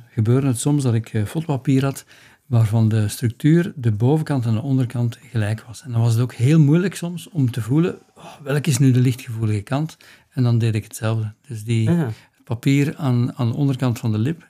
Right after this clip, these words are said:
Speaker 1: En dan kon je daar heel goed voelen welk de lichtgevoelige kant was. Want die, die voelde,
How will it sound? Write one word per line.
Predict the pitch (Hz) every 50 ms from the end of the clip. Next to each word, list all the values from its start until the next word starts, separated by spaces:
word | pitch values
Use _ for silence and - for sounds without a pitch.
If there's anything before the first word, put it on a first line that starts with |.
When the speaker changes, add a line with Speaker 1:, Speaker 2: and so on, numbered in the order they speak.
| _ _
Speaker 1:
En | - - 123 113
dan | 113 113 113 113
kon | - 127 117 110
je | 110
daar | 101 113 120 123
heel | 110 117 127 123
goed | 113 117 113 -
voelen | - - 131 135 135 135 135 135 _ _ -
welk | 123 120 120 117
de | 113 113
lichtgevoelige | 104 110 107 - - 113 101 101 101 98 98 92
kant | - - 101 101 -
was. | - 104 - -
Want | - 107 95 95
die, | - 113 107 110 117
die | 113 - 110 101
voelde, | 104 101 101 104 104 98 101 98